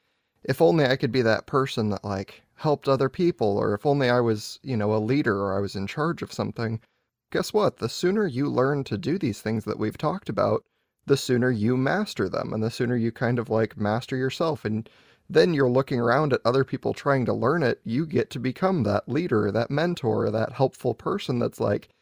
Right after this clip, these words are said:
"Hey, I remember when I was struggling like that, you know, let me give you a hand up and tell you what I did to, like, figure it out for myself, and maybe that helps you," and,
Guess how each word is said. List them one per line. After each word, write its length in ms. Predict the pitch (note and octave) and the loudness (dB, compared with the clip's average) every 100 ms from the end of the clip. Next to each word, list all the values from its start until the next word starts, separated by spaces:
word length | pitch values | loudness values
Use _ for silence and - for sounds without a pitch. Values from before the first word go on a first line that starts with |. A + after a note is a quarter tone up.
| _ _ _ _ - | _ _ _ _ -2
"Hey, 440 | F3 F3 C3+ A#2+ - | 2 4 4 4 6
I 80 | C#3+ | 6
remember 520 | D3+ B2+ A#2+ A2+ A2+ | 6 6 6 4 4
when 140 | A#2 | 6
I 100 | C3 | 6
was 140 | A#2 - | 4 2
struggling 460 | - G#2 G#2+ G#2+ | 0 0 0 0
like 240 | A2 G#2 A2+ | 0 0 0
that, 280 | A2+ A#2 - _ _ - | 2 2 -2 _ _ -4
you 120 | A#2+ | 0
know, 240 | A2 A#2 A#2 - | 2 0 0 2
let 120 | C#3+ | 2
me 80 | D3+ | 4
give 160 | D3+ | 2
you 120 | D3 | 4
a 60 | C3 | 4
hand 340 | C3+ C#3 C#3 | 4 0 2
up 260 | B2 C#3 - | 2 0 0
and 280 | A2 A2+ A2+ | 0 0 0
tell 160 | B2+ | 2
you 160 | A#2+ B2+ | 2 4
what 160 | B2+ D3+ | 4 4
I 140 | E3+ | 2
did 320 | A#2 G#2+ G#2 | 2 2 2
to, 80 | G#2 | 0
like, 240 | G#2+ A2 - _ _ _ _ | -2 -4 -10 _ _ _ _
figure 280 | G2+ A#2+ C3 | -4 2 2
it 100 | D3+ | 4
out 180 | F3+ - | 2 0
for 120 | D#3+ | -2
myself, 600 | F3+ - G#3 C#3+ - - | -2 0 2 2 2 -2
and 100 | G#2+ | 0
maybe 220 | A#2+ C3+ | 2 2
that 200 | E3 E3 | 0 0
helps 320 | F#3 G3 - | 0 -2 -2
you," 300 | A3 F#3 A2 | 0 2 2
and, 180 | - | 0